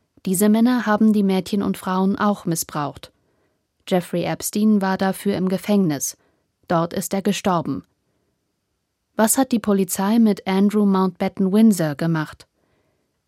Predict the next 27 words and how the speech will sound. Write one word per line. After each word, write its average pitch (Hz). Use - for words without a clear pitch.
Die 190
Polizei 180
hat 208
Andrew 202
Mountbatten 190
Windsor 190
festgenommen. 151
Nachrichten 196
in 196
Großbritannien 202
haben 202
gesagt, 196
die 196
Polizei 190
hat 220
Andrew 226
zwölf 214
Stunden 202
lang 180
befragt. 170
Die 196
Polizei 180
hat 185
auch 175
seine 180
Häuser 190
durchsucht. 160